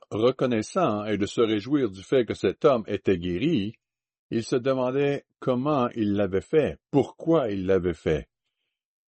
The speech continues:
et ce qui leur donnait l'autorité de le faire. Verset huit. Alors Pierre, rempli du Saint-Esprit, leur dit, Chef du peuple et ancien d'Israël, puisque nous sommes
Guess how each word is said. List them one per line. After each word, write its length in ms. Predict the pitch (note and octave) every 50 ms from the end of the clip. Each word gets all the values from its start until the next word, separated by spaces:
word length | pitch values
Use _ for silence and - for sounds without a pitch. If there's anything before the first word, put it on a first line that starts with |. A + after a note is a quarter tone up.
| _ _ _ _ _ _ _ _
et 160 | - A2+ A2+ G#2
ce 200 | - - - B2+
qui 520 | A#2+ - - - B2+ A#2+ A#2+ A2+ - - _ _ _ -
leur 320 | G#2+ G#2 G2+ G2+ G2 F2+
donnait 600 | F2+ F#2+ G2+ G2 G2 F#2+ G#2 G#2+ G#2+ G2 F#2+ - _ _ _ _ _ _ _ _ _ _ _ _ _ _ _ _ _ _ _ _ _ _ _ -
l'autorité 640 | G#2 G#2 G2+ - B2 A2+ G2+ F2+ - B2+ A#2+ G#2+
de 100 | F#2+ G2+
le 120 | G2 G2
faire. 460 | G2 - - E3+ F3+ D#3 G2+ C2+ - _ _ _ _ _ _ _ _ _ _ _ _ _ _ _ _ _ _ -
Verset 300 | A2 G2+ - - B2+ B2
huit. 340 | D#3+ E3+ C3+ - _ - _ _ _ _ _ _ _ _ _ _ _ _
Alors 280 | - A#2 A#2+ A2+ G#2 -
Pierre, 400 | _ - C3 C3 B2 G#2+ G#2+ - -
rempli 420 | - - A#2+ A2+ A2 - B2+ A#2
du 80 | F2+ -
Saint-Esprit, 680 | - - A2 F#2 E2+ F#2 - - - - F3 D#3+ B2
leur 200 | G#2 G#2 F#2+ F2
dit, 280 | E2 C3 C#3 C3 G2+ E2+
Chef 360 | - - - C#3 A#2+ - -
du 180 | F2 E2+ -
peuple 440 | - - F#3+ F3+ C3 - _ - - _ _ _ _ _ _ -
et 160 | A2+ A2+ - -
ancien 420 | C3+ C3 B2 A#2 - - B2+ A#2+
d'Israël, 680 | A2+ A2 G#2 G#2 B2 A#2+ C3+ D3+ E3+ E3+ C3 E2 C2+ _ _ _ _ _ _ _ _ _ _ _ _ _ _ _
puisque 340 | _ - D#3+ E3 D#3 - -
nous 120 | C#3+ C3 A#2+
sommes 280 | - - C#3 C3 A2+